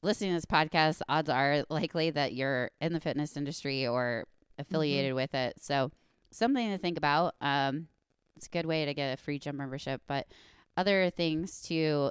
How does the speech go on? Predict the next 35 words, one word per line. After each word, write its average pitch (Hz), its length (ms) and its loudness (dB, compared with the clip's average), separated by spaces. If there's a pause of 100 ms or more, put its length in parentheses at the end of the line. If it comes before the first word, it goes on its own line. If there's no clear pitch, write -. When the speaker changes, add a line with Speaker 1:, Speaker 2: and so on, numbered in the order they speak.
Speaker 1:
that 143 160 -2
we've 151 220 -2
done, 135 540 -2
um, 143 380 -4 (760)
like, 156 200 -4
for - 140 -6
example, 147 440 0
if 135 160 -2
you 151 100 -2
pay 147 320 -2
for 135 440 -4 (460)
the 139 60 -4
year 131 260 0
up - 180 -4
front 143 380 -2
at - 140 -4
our 131 140 -2
rec 131 260 -4
center, 160 500 -2 (120)
you 139 180 -4
get, 127 440 -2 (540)
like, 127 180 -8
a 117 60 -6
huge 139 500 -6 (140)
discount, 117 800 -8
um, 113 420 -6 (300)
if 139 100 -6
you 139 140 -2
were 127 160 -2
to 113 160 -6
average 117 320 -8
it 123 80 -12
out 113 300 -4 (680)
over 113 400 -4
Speaker 2:
Yes. - 140 -4